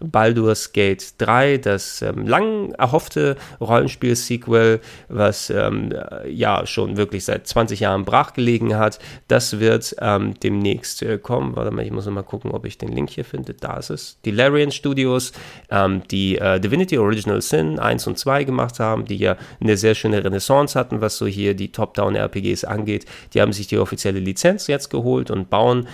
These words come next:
da dran. Ich glaub, eine offizielle Bestätigung, wann genau es jetzt kommt und wie exakt es ausschaut. Wir haben nur einen Render-Trailer eben gesehen, wo das Logo revealed wurde.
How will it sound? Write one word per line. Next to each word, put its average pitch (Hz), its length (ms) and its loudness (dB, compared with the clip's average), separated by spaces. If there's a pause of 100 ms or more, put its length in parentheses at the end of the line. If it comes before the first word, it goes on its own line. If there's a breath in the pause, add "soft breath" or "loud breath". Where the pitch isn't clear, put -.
(200 loud breath)
da 113 120 2
dran. 113 540 2
Ich - 100 -16
glaub, 110 200 -8
eine - 180 -4
offizielle 151 560 -2
Bestätigung, 127 720 -4
wann 110 240 -2
genau 113 580 0
es - 280 -6
jetzt 123 260 -8
kommt 120 380 -4 (320 loud breath)
und 107 340 -4
wie 110 160 -4
exakt 123 400 -4
es 131 120 -2
ausschaut. 123 300 0
Wir 104 80 0
haben 110 140 0
nur 107 100 4
einen 101 80 2
Render-Trailer 123 640 0
eben 117 180 0
gesehen, 101 240 -2
wo 101 60 0
das 101 160 -2
Logo 120 220 2
revealed 107 480 -2
wurde. 104 260 0